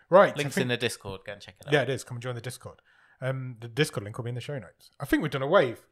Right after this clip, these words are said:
Speaker 1: We need to talk about, well, we didn't talk about last week's film. Should we do that briefly?
Speaker 2: Yeah, we can do.
Speaker 1: Very briefly.
Speaker 2: Uh, last week we watched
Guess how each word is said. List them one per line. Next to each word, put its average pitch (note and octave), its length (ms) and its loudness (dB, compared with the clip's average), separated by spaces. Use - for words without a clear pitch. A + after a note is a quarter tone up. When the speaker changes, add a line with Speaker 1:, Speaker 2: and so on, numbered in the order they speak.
Speaker 1:
We D3+ 100 -4
need F3+ 140 -2
to - 60 -16
talk D3+ 200 2
about, B2+ 360 2
well, C#3+ 100 2
we D3+ 80 4
didn't G#3 140 -4
talk C3+ 120 -6
about B2+ 120 -2
last D3+ 180 0
week's G2+ 160 -10
film. A2 200 -12
Should - 80 -14
we C3 160 -10
do C#3+ 120 -2
that C#3 140 0
briefly? D3 320 0
Speaker 2:
Yeah, A#3 160 8
we G#3 100 4
can F#3 200 4
do. F#3+ 200 0
Speaker 1:
Very C3+ 300 4
briefly. C#3 380 -2
Speaker 2:
Uh, D#3 220 4
last E3 280 2
week D#3+ 240 -2
we D#3 400 -6
watched - 640 2